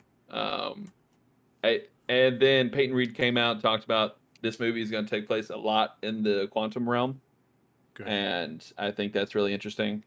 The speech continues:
Speaker 1: And I think, I, like I said, I think that's a good start because you're getting the big bad. Like, you're introducing him now.
Speaker 2: Yeah.
Speaker 1: So, like, with Phase Four, we've had our chances. Like, hey, variants exist.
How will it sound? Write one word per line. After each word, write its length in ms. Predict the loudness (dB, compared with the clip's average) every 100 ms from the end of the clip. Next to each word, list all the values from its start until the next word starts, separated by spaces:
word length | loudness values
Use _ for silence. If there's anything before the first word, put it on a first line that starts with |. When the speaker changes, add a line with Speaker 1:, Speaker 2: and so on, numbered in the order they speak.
| -4
Speaker 1:
And 480 | 0 2 2 -2 -2
I 120 | 0 2
think, 240 | 0 -2 _ _ _ _ _ _ _ _ 0
I, 140 | 0 4
like 160 | 4
I 20 | 6
said, 160 | 4
I 60 | 4
think 160 | 4
that's 140 | 2 2
a 40 |
good 160 | -2 0
start 400 | 2 4 4 0
because 240 | -6 -2
you're 120 | -2
getting 500 | 0 4 6 4 -2 0
the 120 | 0
big 500 | 4 4 4 0 -4
bad. 540 | -2 -2 -2 -6 -10 -14 -6
Like, 200 | -4 -2
you're 160 | -2
introducing 500 | -4 -4 -6 -4 -6
him 260 | -10 -10 -6
now. 440 | -4 -4 -6 -8 _
Speaker 2:
Yeah. 220 | -12 -10 -12 _
Speaker 1:
So, 160 | 0 2
like, 240 | 2 2
with 200 | 0 2
Phase 260 | 4 4 4
Four, 320 | 4 6 6
we've 120 | 4
had 140 | 4 4
our 120 | 4
chances. 540 | 0 -4 -2 -4 -2
Like, 160 | 0 2
hey, 160 | 2
variants 440 | 2 2 4 2 -2
exist. 500 | 2 4 4 -2